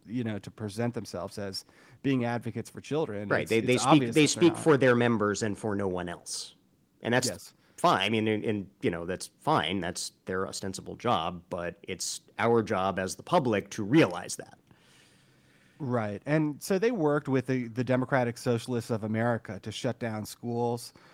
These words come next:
Speaker 1: through a, a group called Demand Safe Schools, which people thought was like,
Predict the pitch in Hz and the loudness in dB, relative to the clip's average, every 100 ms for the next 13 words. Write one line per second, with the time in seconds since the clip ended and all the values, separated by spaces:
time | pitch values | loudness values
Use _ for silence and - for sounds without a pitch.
0 | - _ - - 127 123 117 107 104 117 | -20 _ -10 -2 0 2 0 -2 -4 -6
1 | 117 120 120 - 127 113 107 110 117 123 | -2 -2 -2 -4 -4 -2 -4 -4 -2 0
2 | 123 - 113 110 - - 120 95 - - | -2 -2 -6 -6 -12 -6 -6 -6 -10 -8
3 | 117 - 135 120 - 143 180 127 120 139 | -8 -4 -6 -6 0 4 4 4 -2 -2
4 | 117 113 | -4 -6